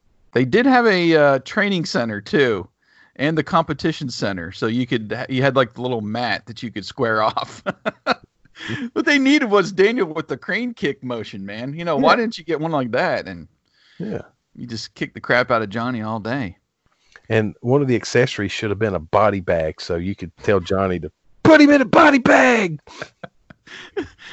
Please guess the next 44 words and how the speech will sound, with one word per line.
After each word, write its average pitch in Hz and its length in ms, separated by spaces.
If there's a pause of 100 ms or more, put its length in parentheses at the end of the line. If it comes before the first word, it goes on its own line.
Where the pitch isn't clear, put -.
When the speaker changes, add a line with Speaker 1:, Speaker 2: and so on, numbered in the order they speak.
(100)
Speaker 1:
They 185 120
needed 226 280
one, 175 260
too, 175 220
with 160 160
the 147 100
shower 147 400
curtain. 127 480
<laughs> - 60 (2250)
Just - 240
the, 170 180 (120)
the 160 140
shower 175 340
curtain 147 420
costume, 131 520
Daniel. 113 460 (160)
Yeah, 117 260 (300)
that 190 200
would 104 80
have 95 80
Speaker 2:
Oh. - 20
Speaker 1:
been 113 220
great. 104 300
But, 135 120
yeah, 170 200
Speaker 2:
It, 143 120 (200)
Speaker 1:
he 165 120
Speaker 2:
it's 214 80
so 190 60
Speaker 1:
went, 175 160
Speaker 2:
much - 80
Speaker 1:
like 165 140
I 185 40
Speaker 2:
fun. - 60
Speaker 1:
said, 135 260
he 156 120
went 139 260
along 120 340
with, 107 220
uh, 101 140
just 117 240
about 104 260
anything 98 640
to 92 280